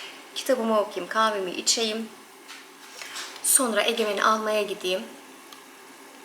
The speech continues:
Bu vlogluk böyle olsun. Umarım severek, beğenerek izlemişsinizdir.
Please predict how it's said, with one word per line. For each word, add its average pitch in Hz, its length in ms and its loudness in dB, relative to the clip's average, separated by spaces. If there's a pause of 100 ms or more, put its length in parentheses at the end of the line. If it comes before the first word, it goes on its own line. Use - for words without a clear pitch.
(260)
Bu 240 120 -2
vlogluk 190 440 -2
böyle 202 220 0
olsun. 185 320 -2
Umarım 208 320 0
severek, 202 500 0
beğenerek 190 400 0
izlemişsinizdir. 175 840 -4